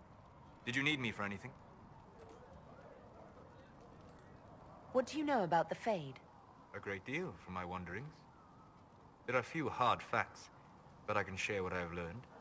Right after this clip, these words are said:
Speaker 2: I'd like to know more about the breach.
Speaker 1: Simply put, it is a tear in the veil between this world and the Fade,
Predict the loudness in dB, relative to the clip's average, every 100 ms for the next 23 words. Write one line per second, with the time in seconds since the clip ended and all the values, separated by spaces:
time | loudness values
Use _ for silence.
0 | -16 -18 -18 -18 -18 -18 -18 -18 -16 -18
1 | -18 -18 -18 -18 -18 -18 -18 -18 -18 -16
2 | -16 -16 -16 -14 -14 -4 0 6 6 6
3 | 2 4 6 8 8 6 6 4 2 2
4 | 0 -6 -6 -8 -10 -20 -20 -20 -14 -10
5 | -10 -10 -6 -6 -6 -12 -18 -18 -18 -18
6 | -18 -16 -12 -8 -6 -6 -2 4 6 6
7 | 4 6 6 4 2 -4 0 0 2 4
8 | 4 4 0 2 2 0